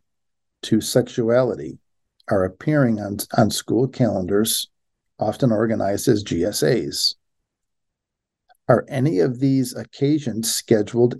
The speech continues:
in your local district? I'm about to read to you what the occasions are. And y-, you need to ask, ask questions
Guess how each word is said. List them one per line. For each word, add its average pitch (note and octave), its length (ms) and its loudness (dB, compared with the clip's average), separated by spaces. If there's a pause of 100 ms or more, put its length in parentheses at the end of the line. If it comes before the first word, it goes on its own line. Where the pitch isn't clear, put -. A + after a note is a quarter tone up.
in A2+ 200 2
your A2 440 0
local G#2+ 360 0
district? D3 460 -2
I'm A2 140 -4
about A2+ 300 0
to A#2+ 100 0
read C#3 260 0
to - 100 -4
you G#2 100 0
what G#2 160 0
the A2 160 -2
occasions A2 560 -2
are. - 220 -6 (1600)
And G2+ 320 -2 (240)
y-, G#2+ 180 2
you A2+ 140 -2
need B2 180 2
to A2+ 100 -4
ask, B2 320 -2 (640)
ask G#2+ 340 2
questions - 640 2